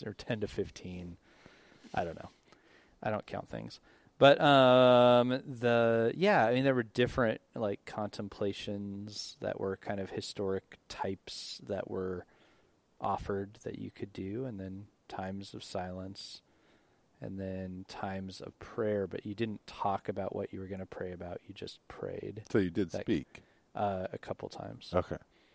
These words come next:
Speaker 1: And then broke silence for dinner, and then, uh,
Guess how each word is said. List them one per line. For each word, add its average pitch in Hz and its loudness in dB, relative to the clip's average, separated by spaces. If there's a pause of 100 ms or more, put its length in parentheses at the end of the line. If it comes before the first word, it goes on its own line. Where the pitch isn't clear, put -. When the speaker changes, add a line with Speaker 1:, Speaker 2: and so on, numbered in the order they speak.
(600)
Speaker 1:
And 98 -6
then 98 -6
broke 95 -6
silence 92 -8
for 95 -8
dinner, 95 -14 (560)
and 90 -12
then, 87 -12
uh, 95 -12